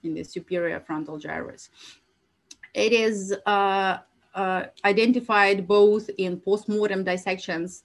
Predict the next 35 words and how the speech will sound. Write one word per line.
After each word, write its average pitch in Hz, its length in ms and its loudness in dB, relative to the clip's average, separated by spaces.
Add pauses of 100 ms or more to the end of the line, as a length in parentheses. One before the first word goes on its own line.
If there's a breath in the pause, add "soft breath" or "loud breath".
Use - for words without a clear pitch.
(160)
and, 165 280 -4
uh, 160 300 -6
with, 165 260 -6 (140)
uh, 165 300 -6 (720)
diffusion 175 500 -4
tensor 160 360 -4
imaging. 269 540 4 (720 soft breath)
Um, 185 420 -2 (140)
so 180 160 -4
there 180 240 -2
is 185 100 -4
no 185 160 -2
question 226 520 -4
that 202 160 -6
it 196 120 -4
exists. 208 600 -4 (380 loud breath)
Uh, 196 160 2 (100)
it 262 100 2
is 294 140 2
bilateral, 240 1120 0
and, 196 320 -4
uh, 185 300 0
some 208 280 -4
authors 202 580 -6
state, 190 540 -4 (120)
like 156 240 -10
Marco 190 280 -8
Catani 180 680 -4 (200)
eight 190 180 0
years 175 380 -2
ago 175 300 -4
stated 175 520 -6
that 165 300 -6
it 185 100 -4
has 175 400 -4